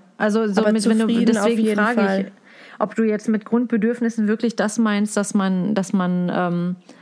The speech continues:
Speaker 1: dass man einfach zufrieden ist, dann wär's tatsächlich, äh,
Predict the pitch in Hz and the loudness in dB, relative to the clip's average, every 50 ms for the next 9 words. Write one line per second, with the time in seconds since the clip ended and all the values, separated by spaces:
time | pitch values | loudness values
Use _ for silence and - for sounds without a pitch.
0 | - - - - - _ _ _ _ _ _ _ - 196 196 196 196 185 - - | -20 -20 -20 -20 -20 _ _ _ _ _ _ _ -4 -2 -2 -2 -2 -2 -2 -2
1 | 196 196 - - 196 - - - 202 170 - - - 226 269 311 359 339 269 294 | -2 -2 -2 -2 -4 -4 -4 -6 -6 -6 -4 -2 0 0 0 0 0 0 -2 -2
2 | 285 - - 226 220 214 202 190 190 202 202 208 202 - 214 190 180 - 190 190 | -2 -2 0 0 2 2 2 2 2 2 0 0 -2 -2 -2 -2 -2 -2 -4 -4
3 | 185 - 196 185 180 190 - - - - 185 180 175 180 | -4 -2 -2 -2 -2 -2 -4 -6 -4 -2 -2 0 0 -2